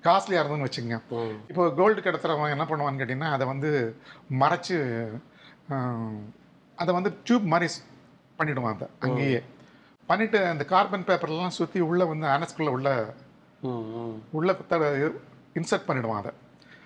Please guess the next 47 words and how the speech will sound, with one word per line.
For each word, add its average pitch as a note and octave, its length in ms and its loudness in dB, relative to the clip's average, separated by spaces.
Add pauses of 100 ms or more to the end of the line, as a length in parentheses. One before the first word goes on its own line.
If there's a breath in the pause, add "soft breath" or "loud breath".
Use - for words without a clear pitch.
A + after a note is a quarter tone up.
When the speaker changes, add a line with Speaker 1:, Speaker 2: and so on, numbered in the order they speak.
(140 loud breath)
Speaker 1:
அதை G3 180 2
நீங்க A3 200 2
சர்ச்சிங்ல G#3+ 420 2
கண்டுபிடிக்க F3+ 380 -2
முடியாது. A#2+ 260 -2
நீங்க B2 300 -4
அவனை C3+ 200 -2
Speaker 2:
ம். A2+ 280 -6 (160)
Speaker 1:
பாடி E3 240 4
பரிசோதனைன்னா F#3+ 560 -2
மேல D#3+ 180 2
இருந்து E3+ 440 -2 (260 loud breath)
சட்டை E3 300 -2
ப-, D#3+ 420 -4
இதையும் D3+ 200 -4
கழட்டிட்டு D3+ 420 0
நீங்க C#3 180 -4
ப-, C3 300 -2
பாத்தீங்க-, D#3+ 160 -4
தடவி D#3+ 240 2
பாத்தீங்கன்னா D3+ 240 -2
என்ன D3 180 -4
தெரிய C#3+ 220 -2
போகுது A#2+ 200 -6
உங்களுக்கு? - 0 -
Speaker 2:
ஒண்ணும் A#2 200 -2
தெரியாது. G#2+ 340 -8 (280)
Speaker 1:
ஒண்ணும் F#3 220 0
தெரிய D#3+ 200 2
போறது B2 200 -2
கிடையாது. A2 300 -2 (400 loud breath)
அவனா E3 320 2
சொல்லாம F3 340 2
இருக்கிற C#3+ 260 0
வரைக்கும் D3 280 0
அவன் D3 140 2
வயித்துக்குள்ள E3 120 0
இருக்கிற D3+ 200 -2
சமாச்சாரம் C#3 440 -2
யாரும் C3 260 -2
கண்டுபிடிக்க C3+ 340 -4
முடியாது. G#2+ 260 -2 (200)
Speaker 2:
ம். A#2 300 -6
Speaker 1:
அவன் F3 140 0 (100)
ஸ்கேன்லயே C4 260 2
தப்பிச்சு B3+ 280 -2
வரானே. C3+ 400 2